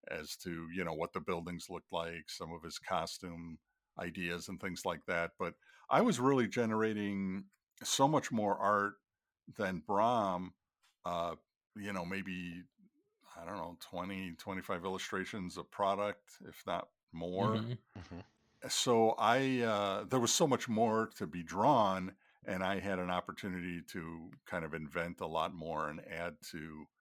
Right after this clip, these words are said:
Speaker 1: the setting. Um, but we, I, I, I played off of what he was doing, um,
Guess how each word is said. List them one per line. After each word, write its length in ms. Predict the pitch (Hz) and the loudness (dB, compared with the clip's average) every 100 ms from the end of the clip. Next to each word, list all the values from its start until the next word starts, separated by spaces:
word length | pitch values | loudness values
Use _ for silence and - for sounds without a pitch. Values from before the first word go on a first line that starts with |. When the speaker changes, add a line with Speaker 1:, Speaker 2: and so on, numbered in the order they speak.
| _ _ _ _ _ _ | _ _ _ _ _ _
Speaker 1:
the 100 | - | -8
setting. 640 | 76 - 95 98 73 73 71 _ _ _ _ _ _ - | -6 0 2 2 0 -8 -16 _ _ _ _ _ _ -8
Um, 540 | 78 78 78 80 73 - _ _ _ _ _ _ _ _ _ | -2 0 -2 -4 -10 -16 _ _ _ _ _ _ _ _ _
but 160 | - 156 | 0 2
we, 220 | 165 240 - - - | 2 2 0 -8 -4
I, 120 | - - | -4 4
I, 160 | 185 - 202 | 4 4 0
I 40 | |
played 320 | 220 - 156 | 0 4 6
off 220 | 104 90 - | 8 6 2
of 80 | |
what 200 | 87 90 | 0 0
he 120 | 92 90 | 0 -4
was 220 | 82 71 | -4 -6
doing, 440 | 82 78 85 95 - _ _ - | -6 -4 -6 -10 -14 _ _ -16
um, 580 | 92 92 98 104 120 180 | -12 -10 -10 -10 -14 -16